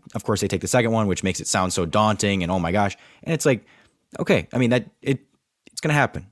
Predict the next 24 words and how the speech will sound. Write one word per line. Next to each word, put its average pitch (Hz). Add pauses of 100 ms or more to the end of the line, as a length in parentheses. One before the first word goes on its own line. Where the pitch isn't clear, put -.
And 110 (540)
at 123
the 165
end 165
of 151
the 139
day, 117 (380)
um, 87 (600)
you 147
know, 110
I'm, 104
I'm 127
not 117
too -
worried 120
about 104
it 101
affecting 104
the 85
team 123
because 104
I 98
think -
that, 101